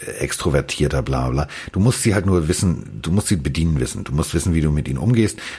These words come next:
dann kriegst du auch das Beste von diesen Spielern. Und, äh, deswegen glaub ich, dass die Kombination, ähm, aus dem Coach, der ihn kennt, und einem, äh, Josh Norman, der was zu beweisen hat,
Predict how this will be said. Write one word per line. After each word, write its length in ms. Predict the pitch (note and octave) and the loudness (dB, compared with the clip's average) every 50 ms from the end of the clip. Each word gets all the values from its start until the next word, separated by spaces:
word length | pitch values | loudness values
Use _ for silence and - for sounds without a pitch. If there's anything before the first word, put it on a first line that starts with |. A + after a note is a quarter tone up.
| - | -4
dann 160 | - E2+ D#2 | -2 -2 0
kriegst 320 | D#2 - - F2+ - - - | 0 -2 -4 -4 -4 -2 -2
du 80 | - | -2
auch 60 | - - | 0 0
das 160 | E2 D2+ - | -2 -2 0
Beste 280 | - E2 - - - | -2 -2 -2 -2 -2
von 140 | C#2+ - C#2 | -2 -2 -2
diesen 160 | B1+ G#1+ - | -2 -4 -6
Spielern. 400 | - - - - - G#1+ A1+ A#1+ - - | -8 -8 -8 -6 -6 -4 -6 -6 -6 -4
Und, 360 | - D2 D2+ D2 C#2+ C2 - | -2 0 0 0 0 0 0
äh, 140 | D2 C#2 C2 | 0 0 2
deswegen 360 | B1+ - - - - F2+ G2 | 0 0 0 0 0 0 2
glaub 240 | F#2+ F#2 F2+ G2+ G2+ | 2 2 2 2 0
ich, 80 | - - | 0 0
dass 140 | F#2+ - | -2 0
die 100 | - - | 0 -4
Kombination, 720 | F2 - F#2+ E2 E2+ D#2 D2 C#2 - - G#2 B2 C#3+ C3+ - - - - - - - - - _ | -2 0 0 2 2 2 2 0 0 2 2 4 2 2 0 -6 -12 -14 -16 -18 -20 -20 -6 _
ähm, 280 | - E2 D#2+ E2 D#2+ C#2+ | 0 2 2 2 2 2
aus 140 | - D#2 - | 0 0 0
dem 140 | - E2+ D2+ | 0 0 0
Coach, 300 | - - G#2 A2+ - - | 2 2 2 0 2 0
der 100 | E2 D2 | 0 0
ihn 60 | D2 | 2
kennt, 420 | - - E2+ F#2+ G2 F#2 - - | 2 0 2 2 0 0 -2 -4
und 260 | - D2+ D2+ C#2 - | -2 -2 -2 0 0
einem, 420 | - D2+ D2 C#2+ C#2+ D2 C#2+ C#2+ C#2 - | 0 2 2 2 2 2 2 2 0 0
äh, 440 | C2 C#2 C#2 C2+ C2+ C2 C2+ C2 B1+ B1+ - - - - - - | 0 0 2 2 2 2 0 0 -2 -4 -6 -10 -16 -20 -10 -4
Josh 220 | - D#2+ D2+ - | -2 -2 0 0
Norman, 300 | D2+ C#2+ D#2+ F2+ F2+ - | 0 2 2 2 2 2
der 140 | - D2+ D2 | 2 2 2
was 200 | D2 - - - | 0 0 -2 -4
zu 120 | - D2 | -2 -2
beweisen 420 | C2+ C2+ B1+ C#2+ D#2 E2 D#2 D2 C2 | 0 0 0 0 0 0 0 0 0
hat, 160 | D2 - | 0 -4